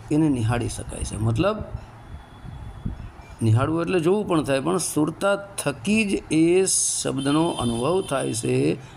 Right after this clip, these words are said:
સુરતા જ એ શબ્દને સાંભળી શકે છે.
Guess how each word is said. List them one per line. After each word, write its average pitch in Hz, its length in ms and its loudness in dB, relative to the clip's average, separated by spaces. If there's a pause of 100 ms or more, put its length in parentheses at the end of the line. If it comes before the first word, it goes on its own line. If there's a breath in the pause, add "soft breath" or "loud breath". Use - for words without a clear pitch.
(340 loud breath)
સુરતા 147 420 2
જ 180 80 -2
એ 160 120 4
શબ્દને 127 480 0
સાંભળી 113 580 2
શકે 123 360 -2
છે. 120 500 -4